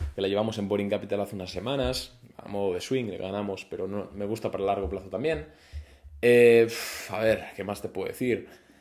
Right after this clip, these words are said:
Baba, quizás, si se arregla el tema de, de, de China.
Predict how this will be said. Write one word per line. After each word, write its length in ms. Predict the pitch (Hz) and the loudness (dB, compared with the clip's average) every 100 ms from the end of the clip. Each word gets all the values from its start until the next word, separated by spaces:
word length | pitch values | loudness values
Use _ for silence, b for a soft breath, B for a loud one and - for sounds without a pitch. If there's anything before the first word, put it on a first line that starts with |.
| B B - | B B -12
Baba, 480 | 113 120 160 160 156 | 6 12 12 12 8
quizás, 640 | - 117 151 147 147 143 | 6 4 8 8 8 6
si 300 | - - 127 | 0 -2 -2
se 300 | 117 - 113 | 0 4 6
arregla 420 | 107 110 135 135 127 | 6 6 6 6 4
el 140 | 117 | 4
tema 260 | 117 117 110 | 0 0 0
de, 120 | 110 110 107 104 98 | 2 4 2 2 0
de, 220 | 117 147 | 0 -2
de 180 | 127 104 | 0 -4
China. 600 | - 190 180 170 165 - | -2 0 2 2 -2 -8